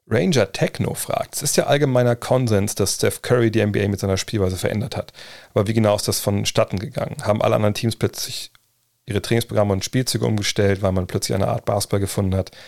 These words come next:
die so gut ist, dass jede andere Spielweise sie nicht mehr lohnt? Oder war die Veränderung langsamer und welche Faktoren können dafür eine Rolle gespielt haben? Wie würdest du diese, diesen Wandel erklären?“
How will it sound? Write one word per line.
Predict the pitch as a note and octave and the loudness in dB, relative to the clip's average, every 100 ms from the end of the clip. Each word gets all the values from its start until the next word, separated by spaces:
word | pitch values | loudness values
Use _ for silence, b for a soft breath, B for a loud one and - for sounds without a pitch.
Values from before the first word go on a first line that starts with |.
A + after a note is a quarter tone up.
| B B B - | B B B -4
die | A2 | 0
so | G2+ | 0
gut | A#2 A#2 | -2 -2
ist, | G#2+ | 0
dass | G#2+ - | -2 0
jede | G#2 - | 2 2
andere | G2 G2 | 0 -2
Spielweise | - A#2 G2+ F#2 | -4 -2 0 0
sie | G2 | 0
nicht | F#2+ - | -4 -2
mehr | F2+ | 2
lohnt? | G2 A#2 A#2 B B B B | 4 2 0 B B B B
Oder | A2 F#2+ | -2 2
war | F#2 F#2 | 2 2
die | |
Veränderung | F2+ - G2+ G2 F#2 | 0 -2 0 0 2
langsamer | F#2+ A2 G2+ F#2+ F#2 | 2 2 2 2 2
und | F2+ | 2
welche | F2+ G2 | -2 -4
Faktoren | - G2 - G#2 G2 - | -8 -10 -2 -2 -2 -2
können | G2 F#2+ | -4 -2
dafür | F#2+ G#2 | -4 -2
eine | G2+ | 0
Rolle | G2 F#2+ | 2 0
gespielt | F#2+ - G2 - | -2 -4 -2 -2
haben? | F2+ F2 B B B B | -2 -4 B B B B
Wie | - G2 | -8 0
würdest | G2 - | 0 0
du | F#2+ | -2
diese, | F#2+ | -2
diesen | F#2 F#2 | 0 0
Wandel | F2+ F2+ F2+ | 2 0 -2
erklären?“ | - - - | -4 -6 -6